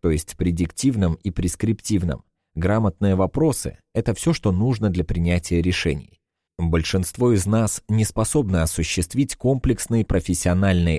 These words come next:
анализ данных или статистические расчёты.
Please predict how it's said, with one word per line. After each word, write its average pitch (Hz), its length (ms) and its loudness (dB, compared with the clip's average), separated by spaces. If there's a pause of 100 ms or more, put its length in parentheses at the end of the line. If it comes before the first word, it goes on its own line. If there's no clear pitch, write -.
анализ 90 480 2
данных 113 580 0
или 135 160 0
статистические 87 1000 -2
расчёты. 82 600 -2